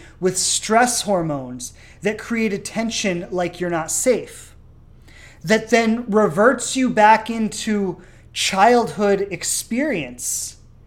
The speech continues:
childhood survival experience,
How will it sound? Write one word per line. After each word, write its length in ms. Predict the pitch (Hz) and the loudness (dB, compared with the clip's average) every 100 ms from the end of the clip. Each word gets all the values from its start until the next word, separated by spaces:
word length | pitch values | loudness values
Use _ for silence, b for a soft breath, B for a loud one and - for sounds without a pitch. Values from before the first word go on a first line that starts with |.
| b b b b | b b b b
childhood 680 | - - 208 254 190 226 226 | -8 2 6 6 4 -2 -2
survival 680 | - 208 175 202 240 202 | -2 0 4 4 4 0
experience, 1200 | 170 - - - 254 226 156 123 123 - - - | -2 -4 -8 -4 0 2 0 -4 -6 -6 -6 -8